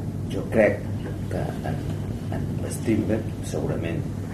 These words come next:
tenia una capacitat intel·lectual altíssima, però una intel·ligència emocional baixíssima. Crec, crec, crec que així és.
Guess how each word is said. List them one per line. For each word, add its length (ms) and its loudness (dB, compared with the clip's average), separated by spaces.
tenia 340 0
una 120 0
capacitat 440 6
intel·lectual 600 6
altíssima, 580 2
però 220 4
una 120 0
intel·ligència 500 2
emocional 380 -2
baixíssima. 520 -2
Crec, 220 -2
crec, 280 0
crec 220 -2
que 100 -2
així 160 -2
és. 160 -4